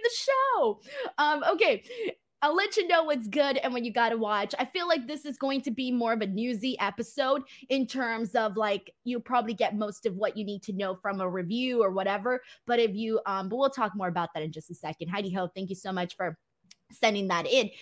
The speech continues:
Uriel Landero sends in a super chat saying, "Is Wardlow not trusted to have a full match? Tell me there's a point to all the squashes. The act got stale months ago. Otherwise, good episode." Well, Uriel, if you've,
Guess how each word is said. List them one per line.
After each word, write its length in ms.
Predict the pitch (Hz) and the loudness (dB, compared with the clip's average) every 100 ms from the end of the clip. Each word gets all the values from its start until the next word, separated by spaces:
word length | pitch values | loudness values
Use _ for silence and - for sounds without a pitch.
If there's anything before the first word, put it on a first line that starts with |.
| - | -10
Uriel 340 | 302 403 415 359 | -2 2 4 4
Landero 560 | 330 269 294 427 440 254 | 4 2 2 2 2 0
sends 220 | 320 285 | 0 0
in 80 | 262 | -2
a 20 | |
super 320 | - 349 320 | -2 -4 -4
chat 300 | - 302 254 | -2 -4 -4
saying, 260 | 381 370 320 | -6 -4 -2
"Is 120 | 233 | -2
Wardlow 460 | 226 370 381 349 | 0 0 0 0
not 220 | 285 294 262 | 2 0 0
trusted 400 | 294 294 294 240 | 0 0 -2 -6
to 60 | |
have 240 | 233 233 226 | -2 -2 -2
a 60 | |
full 220 | - 262 | -2 0
match? 380 | 233 226 262 285 - - - | 2 2 0 -6 -10 -16 -6
Tell 200 | 330 370 | -2 0
me 100 | 392 | 0
there's 200 | 349 294 | -2 0
a 60 | |
point 360 | 262 285 330 294 | -2 0 -2 0
to 120 | - 220 | -4 -2
all 160 | 220 | -2
the 100 | 175 | -4
squashes. 640 | - 311 302 320 311 247 196 | -4 2 4 4 0 -2 -2
The 80 | 180 | 0
act 300 | 226 240 - | 0 -2 0
got 240 | 214 180 - | 2 2 0
stale 320 | 226 202 170 | 0 0 0
months 320 | 202 294 - | 0 0 0
ago. 300 | 220 277 262 | 0 2 4
Otherwise, 680 | 220 226 226 208 208 208 160 | 4 2 2 0 2 2 0
good 340 | - 190 196 - | -2 2 2 2
episode." 560 | 165 165 165 - 175 160 - - _ _ | 0 0 -2 -4 -2 -2 -8 -20 _ _
Well, 260 | 233 392 370 | -2 0 2
Uriel, 500 | 381 359 359 339 339 | 2 2 2 2 2
if 160 | 285 220 | 0 -4
you've, 260 | 262 311 | -2 -2